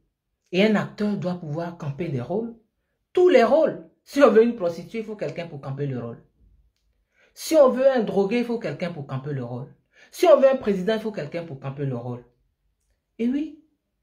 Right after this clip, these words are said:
elle a joué nue. Oui, mais pour jouer nue, là, il faut avoir un corps montrable. Un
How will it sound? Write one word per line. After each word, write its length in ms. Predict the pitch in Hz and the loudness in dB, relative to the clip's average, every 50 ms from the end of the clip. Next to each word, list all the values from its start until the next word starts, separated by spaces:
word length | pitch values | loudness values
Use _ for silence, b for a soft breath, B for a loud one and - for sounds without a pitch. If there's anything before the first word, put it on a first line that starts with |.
| _ _ _ _ _ _ _ _ _ _ _ - | _ _ _ _ _ _ _ _ _ _ _ -6
elle 100 | 262 269 | -2 0
a 120 | 254 240 | 2 2
joué 240 | 233 233 240 262 254 | 2 2 2 4 4
nue. 220 | 247 254 247 226 | 4 4 2 0
Oui, 220 | 233 240 302 330 320 | -2 0 0 0 2
mais 200 | 277 247 226 226 | 2 0 0 0
pour 160 | - 233 240 | -2 -2 -2
jouer 240 | 214 214 240 262 277 269 | 0 0 0 0 0 0
nue, 180 | 269 269 262 | -2 -2 0
là, 240 | 233 160 127 - B B B B B | 0 0 0 -2 B B B B B
il 80 | B 247 | B -6
faut 140 | 247 - 320 | -2 0 2
avoir 280 | 285 262 240 254 262 | 2 2 2 2 2
un 100 | 254 254 | 2 0
corps 600 | 254 - - 285 277 285 277 226 170 - - _ _ - | 0 0 2 2 4 4 2 0 -4 -10 -16 _ _ -4
montrable. 840 | 175 185 196 208 208 208 - - 294 302 254 151 139 131 120 - _ _ _ _ _ _ _ _ _ _ - | -2 0 2 2 0 -2 -4 -6 -6 -4 -4 -4 -6 -6 -8 -10 _ _ _ _ _ _ _ _ _ _ 0
Un 160 | 262 285 294 | 2 2 2